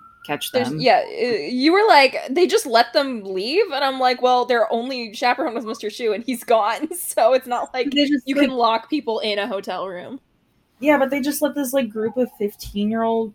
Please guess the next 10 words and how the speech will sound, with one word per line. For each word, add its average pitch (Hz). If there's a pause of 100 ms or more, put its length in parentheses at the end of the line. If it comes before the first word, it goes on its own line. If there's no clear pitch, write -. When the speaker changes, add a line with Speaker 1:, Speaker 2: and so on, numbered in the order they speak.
Speaker 1:
fifteen, 220
sixteen, 208
seventeen-year-olds 214
just, 196
like, 175 (360)
wander 180
the 202
streets 190
of 185
Manhattan. 175